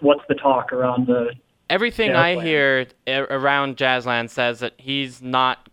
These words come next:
Speaker 2: coming over anytime soon, and I would honestly be surprised if he ever does come over.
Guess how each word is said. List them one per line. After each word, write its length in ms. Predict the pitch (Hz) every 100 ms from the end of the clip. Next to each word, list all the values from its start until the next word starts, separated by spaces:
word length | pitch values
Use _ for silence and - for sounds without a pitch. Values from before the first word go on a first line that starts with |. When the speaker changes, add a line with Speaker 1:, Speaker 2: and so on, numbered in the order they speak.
| -
Speaker 2:
coming 280 | 127 123 120
over 380 | 117 120 117 113
anytime 480 | 120 117 117 117
soon, 560 | 113 - 147 143 143 139 -
and 680 | 123 120 117 117 113 127 104 _ _ _ - -
I 160 | 131 143
would 200 | 147 135
honestly 400 | 127 131 123 131
be 180 | 117 123
surprised 480 | 123 127 117 113 110
if 80 |
he 140 | 113 101
ever 240 | 107 110
does 280 | 101 104 98
come 180 | 104 98
over. 260 | 92 90